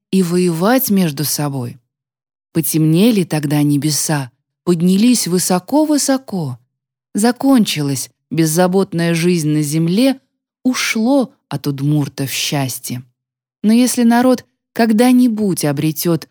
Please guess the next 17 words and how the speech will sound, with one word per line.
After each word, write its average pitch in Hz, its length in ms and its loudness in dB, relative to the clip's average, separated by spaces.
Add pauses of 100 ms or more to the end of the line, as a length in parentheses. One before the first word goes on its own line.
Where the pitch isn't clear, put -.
(120)
былую 170 540 0
чистоту — 156 800 -2 (460)
небо 285 280 4
вновь 165 640 0
приблизится 131 760 -4
к 151 80 -8
земле. 143 520 -2 (1080)
В - 60 -10
сказках - 800 -2
часто 294 440 0
встречаются 196 720 0
сюжеты, 208 600 0
в - 80 -6
которых 220 500 -2
угадывается 196 880 0
мифологическая 202 1200 -2
основа, 175 680 0